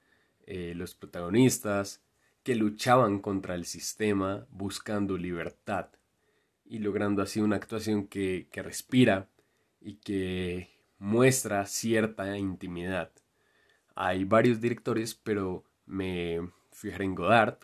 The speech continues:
que es el más experimental, por así decirlo, y, mm, eh,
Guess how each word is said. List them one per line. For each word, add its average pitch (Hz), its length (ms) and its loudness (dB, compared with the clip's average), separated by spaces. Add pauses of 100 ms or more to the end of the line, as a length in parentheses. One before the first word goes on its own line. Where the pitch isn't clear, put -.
que 98 100 -4
es 92 140 -6
el 90 280 -8 (420)
más 101 920 0 (420)
experimental, 101 1160 0
por 110 140 -2
así 98 320 -2
decirlo, 104 640 0 (580)
y, 98 500 0
mm, 90 260 -6 (840)
eh, 90 460 -10